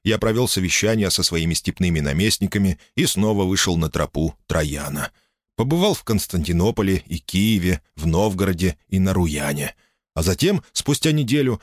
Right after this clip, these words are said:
все-таки вернулся в свое логово, в Рарок, где меня ожидали многочисленные дела, донесения иностранных агентов и перспективные проекты.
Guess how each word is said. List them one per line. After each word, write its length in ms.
все-таки 340
вернулся 500
в 60
свое 260
логово, 540
в 80
Рарок, 580
где 120
меня 240
ожидали 360
многочисленные 760
дела, 420
донесения 640
иностранных 680
агентов 540
и 80
перспективные 720
проекты. 640